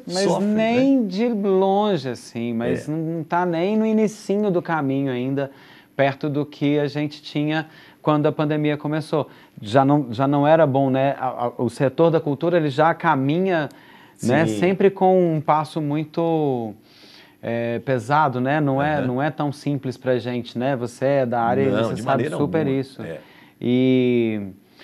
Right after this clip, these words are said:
Speaker 2: E aí,
Speaker 1: mas eu
Speaker 2: quando
Speaker 1: acho
Speaker 2: veio
Speaker 1: que
Speaker 2: a
Speaker 1: tem uma
Speaker 2: pandemia,
Speaker 1: coisa
Speaker 2: é.
Speaker 1: da, da, da pandemia ter vindo e ter acordado muitas pessoas pra esse sentido, sabe? Da gente dizer, "Olha, é impossível viver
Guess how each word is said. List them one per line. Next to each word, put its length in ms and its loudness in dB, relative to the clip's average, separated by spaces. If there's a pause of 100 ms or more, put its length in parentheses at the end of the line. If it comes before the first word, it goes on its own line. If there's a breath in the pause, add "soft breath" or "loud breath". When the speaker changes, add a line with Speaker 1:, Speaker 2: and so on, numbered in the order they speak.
(100)
Speaker 2:
E 80 2
aí, 60 4
Speaker 1:
mas 120 4
eu 60 6
Speaker 2:
quando 100 6
Speaker 1:
acho 100 0
Speaker 2:
veio 160 4
Speaker 1:
que 80 -4
Speaker 2:
a 100 4
Speaker 1:
tem 160 6
uma 140 6
Speaker 2:
pandemia, 120 2
Speaker 1:
coisa 640 2
Speaker 2:
é. 40 -8
Speaker 1:
da, 140 0
da, 300 -2
da 140 -2
pandemia 540 0
ter 200 0
vindo 400 -2
e 80 0
ter 340 2
acordado 920 2
muitas 400 -4
pessoas 720 -2 (340 soft breath)
pra 180 8
esse 280 0
sentido, 540 -4
sabe? 340 0
Da 200 0
gente 420 -4
dizer, 380 -2
"Olha, 440 2 (400 loud breath)
é 120 4
impossível 1040 -2 (380 soft breath)
viver 800 0